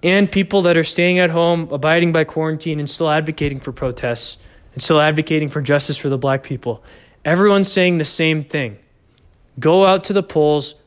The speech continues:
vote in your local elections, understand that they matter just as much, if not more so,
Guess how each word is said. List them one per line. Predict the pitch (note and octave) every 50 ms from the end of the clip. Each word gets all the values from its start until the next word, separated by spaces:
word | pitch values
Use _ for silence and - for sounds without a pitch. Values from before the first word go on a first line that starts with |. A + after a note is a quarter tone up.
| _ _ _
vote | B2 A#2+ B2+ D3+ E3+ F#3+ G3+
in | G3+
your | G3 G3 F3+
local | F3 F3 F3 - F3+ F3
elections, | D#3 D3 C#3 C#3 C3+ - - D3 C#3 C#3 - - - _ -
understand | D3+ E3+ F#3 F#3+ F3 - - F3 E3+ E3+ E3 E3
that | D#3 -
they | D#3 D3+
matter | D3 D3 D3+ D#3+ D#3 D3
just | C3+ C#3+ D#3+ E3+ - -
as | F#3 D#3
much, | C#3+ D3 D3+ D3+ -
if | - D3+ - -
not | D#3+ C#3+ B2+ B2+
more | C3+ D3+ F3+ G3+ F#3
so, | - - E3+ D3+ C#3 C3 B2 -